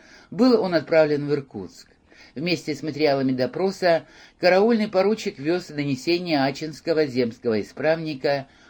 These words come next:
Гочина. В нём говорилось: «Семнадцатого февраля во время проезда по делам службы по дороге был усмотрен идущий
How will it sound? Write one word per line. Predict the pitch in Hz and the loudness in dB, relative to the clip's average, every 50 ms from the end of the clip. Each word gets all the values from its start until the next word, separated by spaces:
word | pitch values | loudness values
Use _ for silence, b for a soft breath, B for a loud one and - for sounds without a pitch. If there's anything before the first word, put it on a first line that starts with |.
| b | b
Гочина. | b 123 123 143 123 - - - - 90 85 85 80 73 _ _ _ _ _ B B B B B B | b -4 -2 0 0 -2 -4 -10 -12 -12 -12 -12 -14 -16 _ _ _ _ _ B B B B B B
В | 131 165 | -10 -6
нём | 185 185 175 170 | -6 -4 -4 -2
говорилось: | 156 165 160 160 160 151 120 107 95 87 78 - _ _ _ _ _ _ _ b b b b b b b | -2 0 2 4 4 2 2 0 -2 -4 -8 -14 _ _ _ _ _ _ _ b b b b b b b
«Семнадцатого | b - 185 190 190 202 208 208 - - 190 180 175 | b -6 -4 -2 0 0 0 0 -2 -4 -4 -2 -2
февраля | 165 165 160 160 175 175 180 196 196 196 | -2 -2 0 2 2 4 4 4 4 4
во | 165 151 | 4 2
время | 131 131 139 131 135 131 127 123 120 - _ _ _ | 0 0 0 0 2 2 2 2 0 -2 _ _ _
проезда | - 135 147 147 143 147 139 123 127 127 | -2 0 0 2 2 0 0 0 -2 -4
по | 127 131 | -4 -2
делам | 120 123 123 123 117 113 110 | -2 0 2 2 2 0 -2
службы | - - 139 170 180 185 165 151 143 160 160 156 135 - b b b b b b | -6 -6 -4 -4 -2 -4 -4 -2 2 4 4 4 4 0 b b b b b b
по | 196 202 | 0 4
дороге | 190 190 190 214 220 190 190 208 | 4 6 6 6 4 4 2 0
был | 170 185 175 | 0 0 0
усмотрен | 170 156 - - 165 185 190 180 175 165 151 143 | 0 -2 -4 -6 -4 -4 -2 -2 -2 -2 -2 -2
идущий | 139 131 156 175 - - - 160 151 147 131 B | -4 -4 -4 -4 -4 -6 -6 -6 -6 -6 -6 B